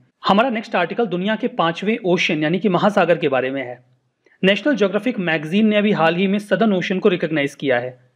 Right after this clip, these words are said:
दुनिया के पांचवें महासागर के रूप में। वो उम्मीद करते हैं कि बाकी के ऑर्गेनाइजेशन भी इसे फॉलो करेंगे। इसके पहले दुनिया में चार महासागर बताए जाते थे, आर्कटिक ओशन, पैसिफिक ओशन, अटलांटिक ओशन,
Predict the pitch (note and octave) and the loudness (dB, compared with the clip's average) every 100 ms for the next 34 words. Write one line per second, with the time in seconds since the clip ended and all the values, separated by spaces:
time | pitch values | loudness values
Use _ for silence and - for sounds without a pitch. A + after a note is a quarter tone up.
0 | _ _ - F#3 F#3+ F#3 G#3+ F#3+ D#3+ E3 | _ _ 0 4 2 2 0 2 0 0
1 | G3+ F3 D#3 F3 D3 C#3+ C#3+ B2+ B2 C3 | 0 0 0 0 2 2 0 -2 -4 -8
2 | A#2+ _ _ _ _ _ - F3+ G3+ A3 | -12 _ _ _ _ _ 2 4 6 4
3 | G#3+ F#3 G3+ G#3 G#3 D#3 D#3 F3 E3+ D3+ | 2 2 0 0 2 0 0 0 0 2
4 | D#3+ D#3+ F3+ F#3+ F3+ E3+ G3 E3 C#3 C#3+ | 0 0 -2 -2 -2 0 2 4 4 2
5 | C3 B2+ B2 - _ _ _ _ _ _ | 0 -2 -8 -12 _ _ _ _ _ _
6 | - D#3 A3 G#3 F3+ G3+ F3+ F#3+ G3+ - | -4 0 2 4 2 2 2 0 0 2
7 | F3 F#3+ E3+ E3+ D#3 G#3 F3 D#3 D3+ C3+ | 2 2 -2 -2 0 0 2 2 0 -2
8 | A#2+ C3 C3+ B2+ _ _ _ _ - C#3 | -6 -10 -14 -16 _ _ _ _ -4 -2
9 | D3 E3+ G3 G3 F#3 - C#4 - _ _ | 0 -2 -4 -2 -2 -4 -10 -14 _ _
10 | _ _ _ _ - F#3 F#3 C4 A3 D#3+ | _ _ _ _ -2 0 0 -2 -2 -2
11 | C#3+ - B2+ _ _ _ _ _ _ _ | -4 -8 -12 _ _ _ _ _ _ _
12 | F3+ G3 F#3 E3+ F3 D#3+ D3+ F#3+ | -4 0 -2 -2 -6 -6 -6 -8